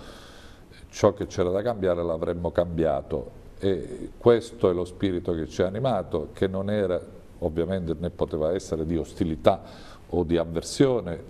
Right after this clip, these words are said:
eh, ma non era neanche di acritica difesa, era un, e credo che questo messaggio sia arrivato ai cittadini,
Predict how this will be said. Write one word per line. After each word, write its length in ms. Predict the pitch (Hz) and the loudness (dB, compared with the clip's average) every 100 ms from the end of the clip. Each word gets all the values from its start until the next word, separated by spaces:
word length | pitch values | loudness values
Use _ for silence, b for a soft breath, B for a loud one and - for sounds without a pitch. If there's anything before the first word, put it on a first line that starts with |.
| - | -10
eh, 540 | - 73 76 80 85 87 | -4 -2 -2 -2 -2 -2
ma 120 | 92 | -2
non 200 | 90 85 | -2 0
era 380 | 90 87 85 90 82 | 0 0 -2 -4 -4
neanche 560 | 87 92 101 92 90 | -2 0 -2 -2 -2
di 420 | 87 90 - - - - | 0 0 -2 -10 -14 2
acritica 960 | 98 95 107 110 95 107 92 98 87 85 | 2 2 -2 -2 -2 -6 0 0 0 -2
difesa, 720 | 90 82 127 90 - 82 - - | -4 0 0 0 -2 -4 -4 -4
era 420 | 143 165 - - - | -2 0 -2 -6 -6
un, 280 | 120 113 - - B B B | -4 -4 -8 -12 B B B
e 120 | - | -10
credo 260 | - 127 123 | 0 2 2
che 120 | 113 | 0
questo 220 | 127 107 | 0 0
messaggio 460 | 117 110 123 107 98 | -4 2 2 2 0
sia 160 | 104 | 0
arrivato 400 | 95 90 80 78 | 0 0 -2 -2
ai 100 | 82 | -4
cittadini, 560 | 78 - 90 78 78 | -4 -4 -2 -2 -4